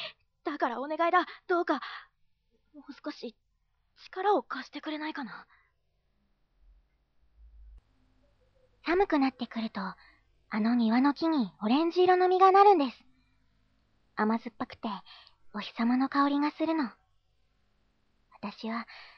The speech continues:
Speaker 2: 体が弱くて、外の世界には出られないから。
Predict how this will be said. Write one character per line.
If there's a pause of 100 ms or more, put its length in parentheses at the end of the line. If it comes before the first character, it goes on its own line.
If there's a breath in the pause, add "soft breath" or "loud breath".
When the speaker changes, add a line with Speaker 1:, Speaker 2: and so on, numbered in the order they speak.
(420 loud breath)
Speaker 2:
体
が
弱
く
て、 (340)
外
の
世
界
に
は
出
ら
れ
な
い
か
ら。